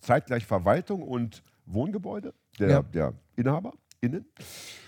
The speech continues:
Speaker 1: Und unten dann im Keller eben so riesige Hallen mit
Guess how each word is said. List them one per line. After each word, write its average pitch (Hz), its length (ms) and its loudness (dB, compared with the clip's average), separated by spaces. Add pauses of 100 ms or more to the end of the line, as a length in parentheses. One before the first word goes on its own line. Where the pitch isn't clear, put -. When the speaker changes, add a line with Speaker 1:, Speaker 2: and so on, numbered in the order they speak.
(160)
Speaker 1:
Und 165 160 2
unten 190 320 2
dann 165 160 6
im 147 80 0
Keller 147 380 6
eben 120 180 2
so 113 200 2
riesige 101 600 2
Hallen 101 320 4
mit 92 100 -4